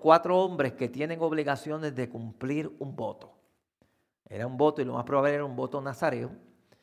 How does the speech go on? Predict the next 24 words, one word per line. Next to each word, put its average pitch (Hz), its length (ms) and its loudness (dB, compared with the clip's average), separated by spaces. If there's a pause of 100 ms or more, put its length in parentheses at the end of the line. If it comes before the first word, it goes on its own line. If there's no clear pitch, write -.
(540)
Eh, 127 240 0
ellos 156 240 2
tienen 175 240 4
que 185 100 0
cumplir 180 300 2
un 202 120 0
voto. 131 320 0 (560)
Dice, 147 300 4
"Tómalos 262 600 10
contigo", 170 840 0
le 120 80 0
dice 120 300 -2
Pa-, - 160 -2
le 123 140 0
dicen 123 280 -6
a 147 100 0
Pablo, 123 440 -2 (460)
"purifícate 147 720 2
con 233 240 -2
ellos - 580 -10 (760)
y 165 160 8
paga 240 460 6
sus 156 260 -2
gastos". - 680 2